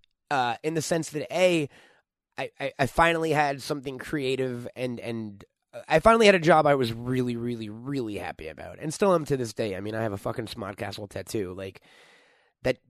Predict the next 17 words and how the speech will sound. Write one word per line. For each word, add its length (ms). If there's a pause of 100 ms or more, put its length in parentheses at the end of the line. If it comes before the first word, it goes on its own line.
(140)
and 140
I'm, 240
I 100
don't 180
think 120
anyone 260
would, 220
would 220
take 180
offense 280
to 80
this. 200
That 120
<laughs> 20
shitty 440
little 240
theater, 440